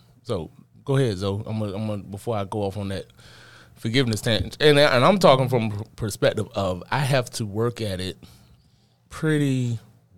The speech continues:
regularly, and the only reason that I can halfway do it right now is because I saw that principle of you will be forgiven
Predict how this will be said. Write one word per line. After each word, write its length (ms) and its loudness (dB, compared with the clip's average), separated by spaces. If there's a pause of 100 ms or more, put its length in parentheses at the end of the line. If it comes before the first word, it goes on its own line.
(120)
regularly, 800 -2 (640)
and 180 -2
the 160 -4
only 360 6
reason 520 2 (160)
that 320 -2
I 240 2
can 360 -4
halfway 480 4
do 240 2
it 40 4
right 300 2
now 560 2 (800)
is 160 -6
because 480 -4
I 180 -2
saw 360 2
that 260 -2
principle 480 -2
of 340 -4 (1500)
you 220 -2
will 240 6
be 160 0
forgiven 640 -6